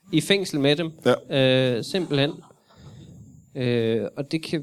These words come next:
Speaker 1: jamen, altså, der er mange, der er mange ting, man kan gøre for at, at, at ramme de unge. Øhm, vi er, vi arbejder med noget fodlænkesystem,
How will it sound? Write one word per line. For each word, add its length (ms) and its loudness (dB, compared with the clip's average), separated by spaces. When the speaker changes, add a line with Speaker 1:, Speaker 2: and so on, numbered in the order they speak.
Speaker 1:
jamen, 220 0
altså, 180 -4
der 80 0
er 40 2
mange, 420 -2
der 120 -4
er 40 -4
mange 240 -4
ting, 180 -2
man 140 0
kan 100 -4
gøre 180 2
for 520 0
at, 100 -2
at, 540 -6
at 60 -8
ramme 240 -4
de 120 -4
unge. 320 -6
Øhm, 800 -10
vi 120 2
er, 180 2
vi 80 -4
arbejder 340 0
med 100 -4
noget 200 -2
fodlænkesystem, 920 -2